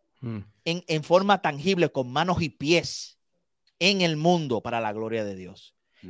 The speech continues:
Speaker 1: Mm.
Speaker 2: yo creo que la iglesia, eh, llevamos tiempo durmiendo en esa área, donde los varones, por eso nos quejamos muchas veces, por, porque la iglesia está fe-, está sobreafeminada, es porque t-, lo que tiene son un montón de ejercicios bíblicos donde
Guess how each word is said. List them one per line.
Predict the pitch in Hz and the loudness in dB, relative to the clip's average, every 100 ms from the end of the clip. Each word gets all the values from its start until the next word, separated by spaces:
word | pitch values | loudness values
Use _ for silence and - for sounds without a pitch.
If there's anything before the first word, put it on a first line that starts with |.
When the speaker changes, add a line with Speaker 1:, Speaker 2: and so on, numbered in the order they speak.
| 143 | 0
Speaker 1:
Mm. | |
Speaker 2:
yo | 147 | 4
creo | 208 202 | 6 6
que | 180 | 4
la | 160 | 2
iglesia, | 170 262 233 185 - _ _ _ - | 4 2 2 -2 -2 _ _ _ -12
eh, | 131 | -8
llevamos | 123 120 185 285 - | -4 -2 -2 -2 -2
tiempo | 180 233 - 220 | 0 0 -2 -4
durmiendo | 180 151 233 311 262 | -2 0 0 0 -2
en | 160 | -4
esa | 165 175 165 | -4 2 4
área, | 147 117 98 _ _ _ _ _ | 4 2 -8 _ _ _ _ _
donde | 131 147 147 135 _ - | -10 -4 -2 -2 _ -4
los | 135 131 | -2 2
varones, | 135 151 302 208 | 4 4 2 0
por | 151 | 0
eso | 156 202 | 0 -2
nos | 190 | -4
quejamos | 160 160 214 202 160 - _ 147 | -2 0 0 0 -4 -6 _ -8
muchas | 160 196 175 | -4 -2 -2
veces, | 160 262 254 165 - | 0 0 0 -8 -6
por, | 147 127 - | -6 -6 -10
porque | 135 135 | -12 -8
la | 127 | -6
iglesia | 135 165 | -6 -6
está | 151 135 | -6 -8
fe-, | - - | -8 -8
está | - 147 - _ | -4 -4 -6 _
sobreafeminada, | - 202 190 175 170 147 139 170 254 233 - _ _ - | -8 -4 2 2 2 -4 2 4 4 0 -8 _ _ -10
es | 131 | -6
porque | 151 147 | -4 -4
t-, | - 135 | -4 -6
lo | 135 | -6
que | 131 | -4
tiene | 151 170 | -2 -2
son | 160 165 | 0 -2
un | |
montón | 156 147 160 | -4 -2 2
de | 160 | 4
ejercicios | 147 131 170 175 156 | 2 0 -4 -4 -2
bíblicos | 170 190 196 185 156 | -2 0 0 0 -2
donde | 147 143 131 | -4 -4 -6